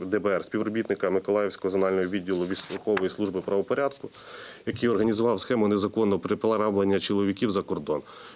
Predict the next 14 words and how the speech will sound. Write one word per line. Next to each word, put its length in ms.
У 100
змові 540
з 500
певними 520
посадовими 560
особами 500
військово-лікарської 680
комісії 460
за 140
сім 200
з 60
половиною 360
тисяч 340
доларів 440